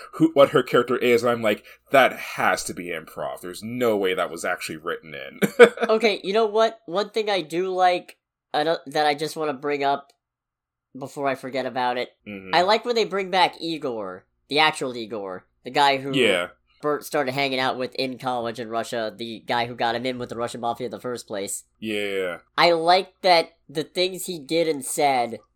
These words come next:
Speaker 2: managed to help Igor turn his life around for the better. So it goes to show, yeah, even at your worst points, it doesn't mean everything you do is bad.
Speaker 1: Yeah, it means, you know, it shows, like, even with all the, the bad decisions you make,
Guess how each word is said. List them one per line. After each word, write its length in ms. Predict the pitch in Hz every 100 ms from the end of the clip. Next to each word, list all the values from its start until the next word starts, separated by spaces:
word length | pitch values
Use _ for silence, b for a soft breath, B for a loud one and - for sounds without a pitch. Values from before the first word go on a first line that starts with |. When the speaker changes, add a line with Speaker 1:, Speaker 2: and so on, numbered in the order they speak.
| -
Speaker 2:
managed 360 | 143 156 160 160
to 80 | 143
help 260 | 151 139 -
Igor 480 | 147 147 135 131 120
turn 280 | 143 139
his 260 | 123 139 123
life 280 | 120 113 110
around 260 | 117 107
for 100 | 95
the 100 | 107
better. 380 | 92 107 98 98 _ b
So 240 | - 160
it 120 | 156 135
goes 280 | 170 170
to 80 | 170
show, 460 | 156 165 156 143 127 b b _
yeah, 300 | 156 175 143 - -
even 280 | 202 208
at 120 | 190 -
your 140 | 165
worst 320 | 160 165 -
points, 480 | - 160 143 - - _ -
it 100 | 131
doesn't 260 | 160 180
mean 180 | 151 147 -
everything 480 | 143 143 139 143 135
you 140 | 131
do 220 | 123 127
is 160 | 113 101
bad. 460 | 98 92 78 131 -
Speaker 1:
Yeah, 320 | 113 110 87
it 60 | 90
means, 260 | 101 95 90 - _ _ -
you 100 | 107
know, 120 | 87
it 80 | 87
shows, 260 | 101 92
like, 120 | 95 92
even 280 | 113 104 92
with 200 | 90 - -
all 160 | 95 98
the, 140 | 85 _ _ _ -
the 60 |
bad 220 | 82 90 82
decisions 360 | 78 98 82
you 100 | 85
make, 380 | 80 101 71 _